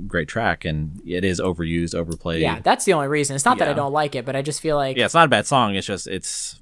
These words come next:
Speaker 1: that's, that's not Death Cab to me, that
Speaker 2: Yeah,
Speaker 1: song.
Speaker 2: exactly. I think that's why I said we can just go ahead and put that one to rest. But you could also sub
Speaker 1: Mm-hmm.
Speaker 2: that one out for Hey There, Delilah by the Plain White T's. We could ban that.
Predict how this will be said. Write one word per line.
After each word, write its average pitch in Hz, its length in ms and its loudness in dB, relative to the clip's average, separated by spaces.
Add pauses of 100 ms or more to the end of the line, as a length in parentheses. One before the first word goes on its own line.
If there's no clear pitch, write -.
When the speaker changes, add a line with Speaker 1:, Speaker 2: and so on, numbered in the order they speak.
(140)
Speaker 1:
that's, 101 400 0 (840)
that's 117 300 4
not 95 140 2
Death 87 180 -2
Cab 69 220 -4
to - 60 -10
me, 76 160 -8
that 78 100 -4
Speaker 2:
Yeah, - 40 -2
Speaker 1:
song. - 300 -6
Speaker 2:
exactly. 147 460 0
I 143 60 0
think 180 180 0
that's 170 180 4
why 165 80 6
I 156 40 6
said 151 160 2
we 147 120 -2
can 160 100 -2
just 156 160 -6
go 165 100 4
ahead 160 140 2
and 156 100 -2
put 160 120 -2
that 143 120 2
one 139 120 -4
to 131 80 -4
rest. 131 280 -2
But 165 100 0
you 180 80 0
could 180 120 2
also 156 460 4
sub 139 240 2
Speaker 1:
Mm-hmm. 143 60 -4
Speaker 2:
that 139 120 2
one 143 140 -2
out 139 200 -2
for 143 200 -2
Hey 135 140 0
There, 131 140 0
Delilah 127 380 -2
by 127 140 -4
the 127 80 -4
Plain 135 260 -2
White 127 160 -2
T's. 131 260 -2
We 143 60 -6
could 143 140 0
ban 113 200 -2
that. 113 220 -10